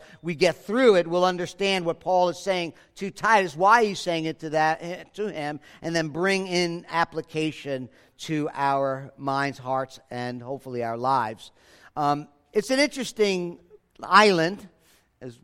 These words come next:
well known as it is. If you look down in chapter one, verse twelve, it says, "One of the Cretans, a prophet of their own, said that Cretans are always liars, evil beasts, lazy gluttons." And then verse thirteen,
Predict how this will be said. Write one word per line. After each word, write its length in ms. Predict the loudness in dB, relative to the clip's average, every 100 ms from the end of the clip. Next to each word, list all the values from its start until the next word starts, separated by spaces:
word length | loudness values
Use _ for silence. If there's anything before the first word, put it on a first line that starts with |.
| -6
well 240 | 2 2
known 280 | 4 2 2
as 180 | 0 -2
it 100 | 0
is. 280 | 2 2 -2
If 100 | -6
you 80 | -4
look 220 | -4 0
down 240 | 2 2
in 100 | -2
chapter 400 | 0 2 2 -2
one, 400 | 0 4 4 0 -8 -20 -20 -4
verse 300 | 0 0 -2
twelve, 640 | 2 8 10 8 6 -2 -20 _ _
it 140 | -6 -4
says, 260 | 0 0
"One 220 | 2 4 4
of 80 |
the 80 | 4
Cretans, 540 | -2 0 0 0 -6 -6
a 40 |
prophet 460 | -2 2 2 2 -2
of 120 | 0
their 180 | 2 4
own, 260 | 4 2
said 240 | 0 0 2
that 240 | 2 0
Cretans 320 | -4 -4 -4
are 140 | 2 4
always 340 | 4 2 0
liars, 480 | 4 6 6 4 0
evil 340 | -6 -2 2 0
beasts, 420 | 0 -8 -10 -16 _ -14
lazy 440 | 2 4 4 0 -4
gluttons." 640 | 6 6 6 -2 -10 -8
And 100 | -2
then 180 | -2 0
verse 220 | -2 0
thirteen, 580 | -4 -4 -4 -2 -2